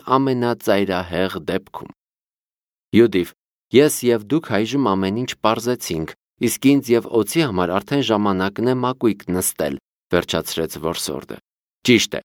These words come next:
աստղը դեռ չի երևում, բայց շուտով դուրս կգա, թեև մեզ հազիվ թե հաջողվի ամպերի միջից տեսնել»։ Բարեբախտաբար, Ուատավան շատ ժիր աղջիկ է և ընդունակ է նույնիսկ տեսնելու այնպիսի առարկաներ,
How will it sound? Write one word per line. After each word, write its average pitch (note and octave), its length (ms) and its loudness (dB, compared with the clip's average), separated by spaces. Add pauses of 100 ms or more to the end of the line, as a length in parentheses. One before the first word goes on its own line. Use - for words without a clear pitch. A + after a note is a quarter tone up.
(300)
աստղը F#2+ 420 0
դեռ G2 240 0
չի - 180 -4
երևում, E2+ 460 0 (220)
բայց A#2+ 180 2
շուտով B2+ 480 -4
դուրս G2+ 300 -4
կգա, E2+ 300 -4 (160)
թեև A2 280 0
մեզ G#2+ 240 2
հազիվ G#2+ 400 -4
թե D#2 80 -6
հաջողվի E2+ 480 0
ամպերի E2 380 -4
միջից E2 400 -6
տեսնել»։ D#2 540 -10 (1000)
Բարեբախտաբար, G2+ 800 2 (120)
Ուատավան A2 760 2
շատ D3 320 0
ժիր E2+ 380 -4
աղջիկ F2+ 480 -2
է A#2+ 100 4
և C3 240 2
ընդունակ G#2+ 400 0
է C#3 80 4
նույնիսկ A2 420 0
տեսնելու G2+ 600 0
այնպիսի G2 420 0
առարկաներ, G#2 680 0